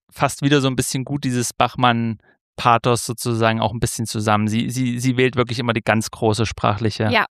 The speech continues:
Speaker 2: und
Speaker 1: Geste.
Speaker 2: dieser Satz wird ja auch den Mythos um sie befeuern, weil wir haben letzte Woche darüber gesprochen, wie sie gestorben ist. Und da,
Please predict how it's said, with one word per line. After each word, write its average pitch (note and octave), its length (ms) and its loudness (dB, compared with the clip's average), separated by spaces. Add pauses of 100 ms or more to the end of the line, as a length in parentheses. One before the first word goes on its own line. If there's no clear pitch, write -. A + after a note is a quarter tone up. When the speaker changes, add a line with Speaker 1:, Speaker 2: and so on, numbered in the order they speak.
(100)
Speaker 2:
und A3+ 160 0 (260)
Speaker 1:
Geste. G#2+ 520 -4
Speaker 2:
dieser C4+ 320 4
Satz G#3 420 0
wird G#3+ 200 -4
ja - 180 -2
auch F#3+ 100 -4
den G#3+ 200 0
Mythos A3 440 2
um G3+ 160 -2
sie G3+ 140 -2
befeuern, G3 760 0
weil F#3+ 140 4
wir F3+ 120 0
haben G3 140 0
letzte F#3+ 420 -2
Woche G3 540 -2
darüber F#3+ 360 -4
gesprochen, - 540 -6
wie G3 80 -2
sie F#3 140 -4
gestorben F#3 520 0
ist. F3 320 -4 (680)
Und G#3 360 2 (220)
da, F#3+ 480 4